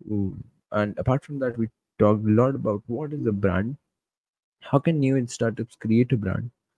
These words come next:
practical way of creating a brand, how do you define the people who should know about your brand, and so much more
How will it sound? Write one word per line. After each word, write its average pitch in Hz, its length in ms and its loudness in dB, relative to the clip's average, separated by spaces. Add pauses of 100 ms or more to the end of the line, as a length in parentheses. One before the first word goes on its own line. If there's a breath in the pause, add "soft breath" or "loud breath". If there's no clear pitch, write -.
(360)
practical 117 500 0
way 117 260 4
of 113 220 0
creating - 340 0
a 101 40 2
brand, 101 420 0 (520)
how 110 160 0 (320)
do 107 80 -2
you 107 180 0 (160)
define 113 720 2
the - 60 -20 (540)
people 143 600 4
who 117 160 4
should 110 380 2
know 127 400 0
about 107 160 -4
your 107 120 2
brand, 104 360 2 (640 soft breath)
and 120 160 -4
so - 260 -6
much 180 300 -8
more 139 160 -6